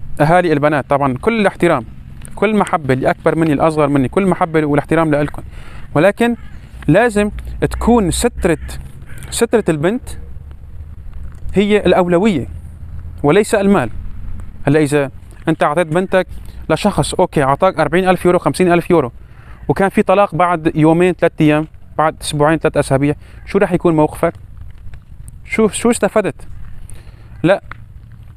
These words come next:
إذا كان الشخص عم يشتغل، إذا كان الشخص أخلاقه وحياته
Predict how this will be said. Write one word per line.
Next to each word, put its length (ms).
إذا 120
كان 160
الشخص 320
عم 140
يشتغل، 380
إذا 100
كان 160
الشخص 440
أخلاقه 560
وحياته 920